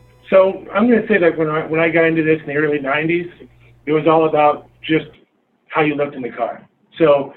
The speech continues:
lowering it, get rid of that wheel, wheel gap, you know, is out cruising and stuff. You didn't care how the car handled. It just mattered how it looked.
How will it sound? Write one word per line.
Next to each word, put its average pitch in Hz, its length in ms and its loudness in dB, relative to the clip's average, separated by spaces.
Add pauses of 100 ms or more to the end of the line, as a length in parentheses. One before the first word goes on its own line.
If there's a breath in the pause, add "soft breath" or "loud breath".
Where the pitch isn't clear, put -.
(400 loud breath)
lowering 190 440 6
it, 185 100 0
get 180 100 -4
rid 175 140 2
of 170 60 4
that 156 140 2
wheel, 170 460 2
wheel 170 200 2
gap, 165 380 2
you 160 80 0
know, 160 160 4
is 147 140 2
out 156 220 0
cruising 165 360 2
and 160 100 -2
stuff. 165 220 2
You 165 80 2
didn't 226 260 -2
care 160 200 2
how 151 100 -2
the 127 80 -6
car 131 240 -2
handled. 147 460 -2 (100)
It 143 120 -12
just 143 180 -10
mattered 135 200 -2
how 131 200 -2
it 110 120 -12
looked. - 340 -10